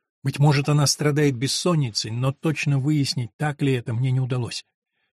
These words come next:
Предание гласит, что забавы эти начались примерно век тому назад. Они сопровождались визгом, стонами, воплями, проклятиями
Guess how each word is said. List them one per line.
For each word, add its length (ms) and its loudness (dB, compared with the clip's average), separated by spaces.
Предание 520 0
гласит, 380 0
что 220 -4
забавы 480 -2
эти 160 -2
начались 460 -4
примерно 500 -2
век 360 -2
тому 260 -4
назад. 540 -4
Они 200 6
сопровождались 720 0
визгом, 640 2
стонами, 640 2
воплями, 580 2
проклятиями 1000 0